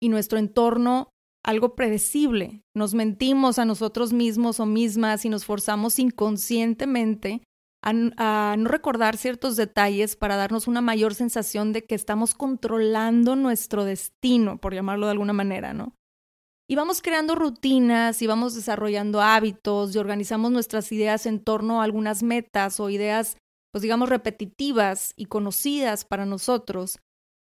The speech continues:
que nos dan una sensación como de seguridad y paz, aunque sea por unos momentos.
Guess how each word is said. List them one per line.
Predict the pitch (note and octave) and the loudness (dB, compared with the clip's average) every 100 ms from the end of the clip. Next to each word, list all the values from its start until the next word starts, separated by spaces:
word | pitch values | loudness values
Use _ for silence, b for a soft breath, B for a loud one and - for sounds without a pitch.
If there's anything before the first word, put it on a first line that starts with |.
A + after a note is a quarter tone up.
| B3+ | 0
que | |
nos | B3+ B3+ | 2 2
dan | C4 C#4 | 0 -2
una | D#4+ | -4
sensación | D#4+ D#4 B3 A3 - A#3 A#3 A#3+ | -6 -4 -4 -2 0 2 2 0
como | C#4 C4+ | -2 -2
de | B3+ | -2
seguridad | - G#3 G3+ F#3+ G3+ A3 A3 A3 G#3+ | -2 -2 -2 0 0 2 2 2 0
y | G3+ | -4
paz, | - G3+ G3+ G#3 - - _ _ _ | -2 0 0 -4 -8 -14 _ _ _
aunque | G#3+ G3 | -8 -6
sea | G3+ A3+ A3 | -2 -2 0
por | A3+ G#3+ F3+ - _ _ _ - | 0 0 -2 -12 _ _ _ -2
unos | A3 G#3+ | 0 2
momentos. | G#3+ A#3 A#3+ A3 - - | 4 4 4 2 -6 -16